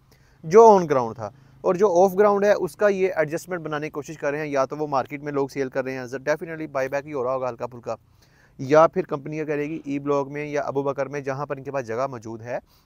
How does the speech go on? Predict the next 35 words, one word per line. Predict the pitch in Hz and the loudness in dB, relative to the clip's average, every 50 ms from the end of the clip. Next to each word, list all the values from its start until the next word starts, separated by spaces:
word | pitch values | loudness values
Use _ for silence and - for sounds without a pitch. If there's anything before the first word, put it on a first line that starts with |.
| _ _ | _ _
वहाँ | 127 160 170 196 208 190 | 2 4 4 6 4 4
पे | 180 170 | 2 0
उनको | 151 - 156 - | 0 0 -4 0
एडजस्टमेंट | - 160 156 143 160 - - 160 143 139 117 | 0 0 2 2 0 -2 -2 -4 -4 -4 -4
दे | 110 | -6
देगी। | 95 95 95 92 90 90 - _ _ _ _ - | -6 -6 -8 -12 -14 -20 -20 _ _ _ _ 2
और | 160 175 | 4 4
इसके | 180 - - 202 | 4 2 0 2
अलावा | 185 180 175 180 180 180 165 | 4 4 4 4 4 2 0
जो | - - 156 139 160 165 160 | -2 -4 -4 -2 -2 -2 -2
मौजूदा | 143 131 123 123 113 104 117 120 135 165 | -2 -4 -4 -4 -4 -4 -6 -4 -2 -2
प्लॉट्स | 165 - 160 143 139 143 135 - | -4 -2 -2 -2 -2 -2 -4 -8
हैं | 151 | -12
इस | 139 139 | -12 -12
वक्त | 143 139 143 131 135 | -12 -12 -10 -10 -8
अली | 135 139 | -10 -10
ब्लॉक | 131 120 117 117 113 - | -6 -4 -4 -4 -4 -6
के, | - 147 151 | -8 -10 -10
उनको | - - 156 160 165 151 170 165 151 | -10 -10 -10 -12 -10 -6 -6 -6 -6
पोजेसन | - - 123 127 127 117 151 | -6 -6 -6 -4 -4 -6 -6
अनाउंस | 143 131 127 123 - | -8 -8 -8 -8 -6
कर | - 127 | -8 -6
दिया | 120 127 135 | -4 -4 -4
जाएगा | 127 127 127 127 120 127 | -2 0 -2 0 0 0
एक | 123 120 117 - | -2 -2 -2 -4
आध | 123 120 | -4 -4
महीने | 127 127 127 120 113 | -4 -8 -10 -10 -10
के | - 123 | -10 -10
अंदर। | 120 117 123 | -8 -4 -4
अगर | 123 113 117 117 | -2 -2 -2 -4
आप | 117 117 | -4 -4
पोजेसन | - 117 127 151 143 135 | -4 -6 -8 -8 -8 -12
अप्लाई | 131 127 131 117 117 | -14 -8 -8 -8 -6
करते | 107 117 110 - 131 | -6 -10 -10 -10 -14
हैं | 127 131 147 | -14 -14 -14